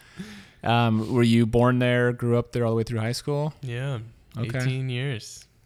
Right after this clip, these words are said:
Speaker 1: So what, what's Raleigh like, and what was your, uh, like, your family life like
Speaker 2: <laughs>
Speaker 1: growing up?
Speaker 2: Yeah,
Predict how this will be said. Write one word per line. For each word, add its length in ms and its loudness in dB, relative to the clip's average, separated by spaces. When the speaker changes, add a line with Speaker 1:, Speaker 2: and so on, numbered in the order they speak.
Speaker 1:
So 120 -6
what, 240 4
what's 240 0
Raleigh 400 2
like, 400 -2
and 100 -2
what 100 0
was 200 -2
your, 300 -2
uh, 180 -2
like, 180 -4
your 120 -8
family 400 -2
life 340 -6
like 500 -12
Speaker 2:
<laughs> 160 -8
Speaker 1:
growing 360 0
up? 220 -2
Speaker 2:
Yeah, 540 0